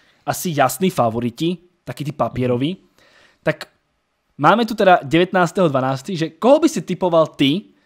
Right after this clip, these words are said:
Speaker 1: že vyhrá Premier League? Lebo ja tam mám taký typ, ktorý
Speaker 2: Premier League nebo Ligu mistrov?
Speaker 1: Oh, sorry, Ligu majstrov. Že koho by si typoval teraz do favorita? Lebo ja mám jeden typ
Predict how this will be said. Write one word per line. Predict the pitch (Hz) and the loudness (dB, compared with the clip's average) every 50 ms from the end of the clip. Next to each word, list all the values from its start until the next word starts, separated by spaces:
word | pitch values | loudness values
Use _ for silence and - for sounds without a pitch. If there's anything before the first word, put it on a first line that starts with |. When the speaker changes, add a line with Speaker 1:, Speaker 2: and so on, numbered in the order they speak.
| _ _ _ _ _ _ _ _ _ _ _ _ _ | _ _ _ _ _ _ _ _ _ _ _ _ _
Speaker 1:
že | - 143 120 160 143 | -12 -6 -4 -2 -2
vyhrá | 131 196 226 240 220 170 139 | 0 0 0 4 4 4 4
Premier | - - 147 147 151 139 | 4 2 2 2 2 0
League? | 123 120 123 | -2 -2 -2
Lebo | 127 156 | 0 0
ja | 220 | 2
tam | 247 - 285 277 | 4 4 4 4
mám | 254 233 | 2 -2
taký | 214 214 - 202 | -2 -4 -4 -6
typ, | - - - 151 180 180 - - | -4 -2 -2 -2 -2 -4 -10 -12
ktorý | - - 160 147 151 147 147 147 | -6 -4 -2 0 2 2 2 2
Speaker 2:
Premier | 135 120 120 120 120 117 113 110 | 2 0 0 -2 -2 -2 -4 -4
League | 113 139 175 185 | -4 -8 -8 -8
nebo | - 185 156 143 | -10 -10 -8 -6
Ligu | 127 113 107 | -8 -8 -8
mistrov? | 104 104 101 - - 101 98 110 | -10 -12 -12 -14 -16 -16 -14 -14
Speaker 1:
Oh, | 220 - 214 180 - | -8 -4 -4 -4 -2
sorry, | - 180 165 143 135 | -2 -2 -2 0 -2
Ligu | 139 156 160 170 | -2 -2 0 0
majstrov. | 151 135 131 131 - - 113 110 107 107 _ _ _ _ _ _ _ _ _ _ _ _ _ _ _ _ _ | 0 -2 -2 -6 -8 -12 -14 -14 -14 -16 _ _ _ _ _ _ _ _ _ _ _ _ _ _ _ _ _
Že | 135 151 | -8 -6
koho | 143 - 262 262 | 2 6 8 8
by | 254 254 | 8 6
si | 220 - | 2 -2
typoval | 226 190 196 - 208 185 | -4 -4 -2 0 0 0
teraz | 190 196 185 170 | 2 2 2 2
do | 160 151 | 0 0
favorita? | - 160 139 131 123 117 - 123 | 2 2 2 2 0 -2 -4 -4
Lebo | 123 120 131 | -2 2 4
ja | 151 208 277 | 6 6 6
mám | 302 285 | 6 4
jeden | 240 202 180 165 | 0 -2 -2 -4
typ | 160 - - 160 196 294 - | -6 -6 -6 -8 -8 -8 -14